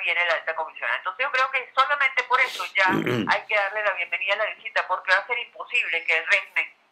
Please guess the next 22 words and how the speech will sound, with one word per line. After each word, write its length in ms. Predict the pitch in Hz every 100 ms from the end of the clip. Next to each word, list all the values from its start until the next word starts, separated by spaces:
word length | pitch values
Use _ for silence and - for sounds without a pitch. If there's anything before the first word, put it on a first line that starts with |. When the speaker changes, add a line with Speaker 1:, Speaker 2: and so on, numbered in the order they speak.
| -
Speaker 1:
intente 520 | 196 190 196 165 220
Speaker 2:
Ujú. 80 | 214
Speaker 1:
descalificarlo 760 | - 180 - 180 220 220 220
como 220 | 190 175 160
lo 80 |
ha 80 | 156
hecho 180 | 156 156
en 60 | 143
otras 200 | - 143
oportunidades. 920 | 143 135 127 - - - - - -
Speaker 2:
Ligia, 400 | 143 165 165 151
cuando 260 | 131 117 110
hablamos 340 | 113 156 208
de 100 | 180
derechos 440 | 113 101 101 120 -
humanos, 460 | 90 90 92 98
¿dónde 220 | 113 147
debería 260 | 151 107 110
estar 220 | 104 107
la 140 | 95 90
prioridad? 600 | 87 80 80 92 98 -
Porque, 480 | 67 - 73 69